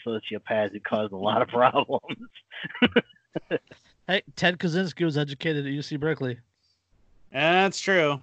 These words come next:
Speaker 3: Yeah.
Speaker 2: Well,
Speaker 3: You wanna
Speaker 2: that's
Speaker 3: talk
Speaker 2: the,
Speaker 3: about a sociopath? That is
Speaker 2: that's,
Speaker 3: the
Speaker 2: that's,
Speaker 3: best.
Speaker 2: that's the Unabomber for those listening at home that don't know the name. Yeah,
Speaker 3: I mean,
Speaker 2: go look,
Speaker 3: and
Speaker 2: go look that guy up. His manifesto is fantastic. His, the way about implementing it was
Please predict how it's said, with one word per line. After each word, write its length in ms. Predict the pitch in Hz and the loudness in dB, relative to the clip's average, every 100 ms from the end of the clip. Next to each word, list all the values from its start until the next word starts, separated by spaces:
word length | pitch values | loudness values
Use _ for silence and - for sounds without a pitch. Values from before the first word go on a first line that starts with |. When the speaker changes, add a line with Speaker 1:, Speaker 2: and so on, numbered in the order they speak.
| - | -10
Speaker 3:
Yeah. 480 | 135 131 131 131 127 | -8 -2 -2 -2 -4
Speaker 2:
Well, 240 | 120 123 _ _ _ 131 | -8 -14 _ _ _ -6
Speaker 3:
You 140 | 139 | -4
wanna 140 | 143 | 0
Speaker 2:
that's 180 | 151 151 | 4 4
Speaker 3:
talk 80 | - | 4
Speaker 2:
the, 120 | 190 | 4
Speaker 3:
about 120 | 151 | 4
a 220 | - - 170 | 0 0 2
sociopath? 840 | 175 139 151 - - 131 120 - | 2 0 -4 -2 -2 0 0 -4
That 200 | 131 131 | -4 -4
is 80 | 120 | -2
Speaker 2:
that's, 220 | 160 - | -2 -2
Speaker 3:
the 40 | - | 4
Speaker 2:
that's, 280 | 175 - | 4 4
Speaker 3:
best. 40 | - 190 | -6 2
Speaker 2:
that's 280 | 170 - | 2 2
the 160 | - 185 | -2 -2
Unabomber 760 | 156 165 165 165 165 170 170 160 | 0 0 -2 0 0 0 -2 -6
for 140 | 156 | -4
those 240 | 151 151 | -2 -2
listening 420 | 131 139 - 139 139 | -2 -6 -6 -6 -4
at 80 | |
home 200 | 117 135 | -2 -2
that 140 | 131 120 | -2 -4
don't 160 | 127 | -4
know 120 | 127 123 | -4 -8
the 80 | |
name. 240 | 123 131 127 _ _ _ _ _ _ _ _ _ _ _ _ _ _ _ - - - - | -8 -8 -10 _ _ _ _ _ _ _ _ _ _ _ _ _ _ _ -20 -20 -12 -6
Yeah, 220 | 107 - | -6 -6
Speaker 3:
I 40 | 143 | -8
mean, 120 | 139 | 2
Speaker 2:
go 120 | 156 | 4
look, 160 | 190 156 | 4 2
Speaker 3:
and 140 | 180 - | 0 -2
Speaker 2:
go 120 | - 226 | 4 6
look 160 | 233 | 6
that 200 | 185 190 | 2 0
guy 220 | 185 143 123 | 2 0 0
up. 180 | 117 | -4
His 180 | - 160 | -4 2
manifesto 580 | 180 254 - 220 247 175 | 4 4 6 6 4 4
is 80 | 147 | 0
fantastic. 720 | - 131 - 151 160 - - | 0 -4 0 2 2 -2 -8
His, 300 | 135 135 123 - | -4 -4 -6 -8
the 80 | |
way 180 | 135 143 | -2 -2
about 220 | 131 127 | 0 -2
implementing 460 | 131 131 131 120 117 | -4 -10 -12 -14 -16
it 80 | 123 | -18
was 160 | 87 | -18